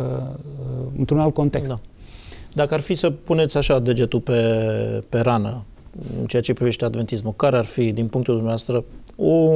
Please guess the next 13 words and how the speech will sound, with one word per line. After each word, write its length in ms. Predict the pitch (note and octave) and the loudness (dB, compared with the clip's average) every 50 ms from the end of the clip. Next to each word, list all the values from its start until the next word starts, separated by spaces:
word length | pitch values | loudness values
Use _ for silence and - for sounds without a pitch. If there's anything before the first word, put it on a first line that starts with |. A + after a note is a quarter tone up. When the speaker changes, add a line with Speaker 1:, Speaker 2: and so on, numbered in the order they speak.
| D#3 D#3 D#3 D#3 D3+ D3 - - - - - - - - - - - - - - - - - - - - - C#4 C4+ C4 - - - - - - - - - | 4 4 4 2 2 0 -4 -10 -18 -20 -18 -18 -20 -18 -18 -20 -20 -20 -20 -20 -20 -20 -20 -20 -20 -20 -18 -16 -16 -14 -14 -16 -20 -20 -20 -20 -20 -12 -2
Speaker 2:
un 220 | - E3+ D#3+ E3 C#3+ | 2 4 4 4 4
punct 220 | - F3+ E3 D3+ C3 | 4 2 2 2 2
slab? 280 | - - A#2+ G2+ - - - - - - - - - - - | 2 0 0 0 -2 -6 -12 -20 -20 -20 -20 -20 -20 -20 -20
Speaker 1:
<laughs> 480 | - - - - - - - - G#2 A2+ | -20 -18 -12 -4 2 4 4 4 6 4
Un 100 | B2+ A#2 | 4 4
punct 220 | - C3 C#3+ C3 | 4 4 2 4
slab. 240 | - - C#3 A#2+ G2+ - - - - - - - - - - - - - - - - - - - - - | 4 4 2 2 0 -4 -8 -20 -20 -20 -18 -16 -12 -12 -12 -12 -12 -16 -18 -18 -18 -18 -18 -16 -14 -4
Ehm, 960 | - - C3 C3 C3+ C3 C3 C3+ C3 C3 C3 B2+ B2+ B2+ B2 A#2+ A#2+ A#2 A2 G2+ - - - - - - - - - - - - - - - - - - - - - - - - - - - | 0 2 4 4 4 4 4 4 4 4 4 4 4 4 4 4 2 2 0 -2 -4 -10 -14 -14 -14 -14 -16 -16 -16 -16 -18 -18 -20 -20 -18 -18 -18 -18 -18 -18 -18 -18 -18 -18 -20 -8 0
tot 140 | - F3+ F3+ | 2 4 4
prin 140 | - F#3 D#3 | 6 6 4
comparație, 600 | - D3+ C3+ A#2+ C3 B2 B2 A#2 G2+ - - A#2+ | 6 4 4 6 4 4 4 2 2 2 2 4
îl, 160 | A2+ A2 - - | 4 4 2 2
îl, 260 | - A2+ A2+ A2+ A2 | 4 4 4 4 4